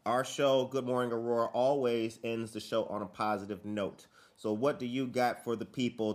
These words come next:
that they can take with some nuggets? I mean, they, you gave a lot of juice. You dropped a lot of gems already, <laughs> so, you know. Could you, let's, uh, what could we end off the show with,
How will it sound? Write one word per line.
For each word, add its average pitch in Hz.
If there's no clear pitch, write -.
that 101
they 117
can 110
take 120
with 117
some 107
nuggets? 113
I 107
mean, 117
they, 135
you 143
gave 156
a 156
lot 143
of 123
juice. 107
You 156
dropped 156
a 147
lot 147
of 139
gems 139
already, 131
<laughs> -
so, 147
you 165
know. 143
Could 131
you, 135
let's, 139
uh, 127
what 151
could 165
we 156
end 143
off 139
the 135
show 139
with, 120